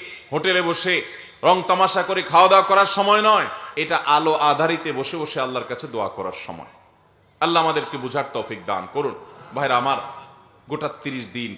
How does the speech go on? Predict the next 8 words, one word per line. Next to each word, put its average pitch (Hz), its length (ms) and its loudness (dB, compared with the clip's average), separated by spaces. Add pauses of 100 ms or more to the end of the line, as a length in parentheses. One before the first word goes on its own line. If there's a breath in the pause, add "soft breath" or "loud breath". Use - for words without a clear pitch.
পুরো 147 140 -4
মাস 147 520 -2
জুড়ে 113 240 -4
আমরা 123 180 -6
চাইলে 127 320 -6
প্রতিদিন 233 840 -2
আল্লাহর 180 260 -2
কাছে 147 400 -6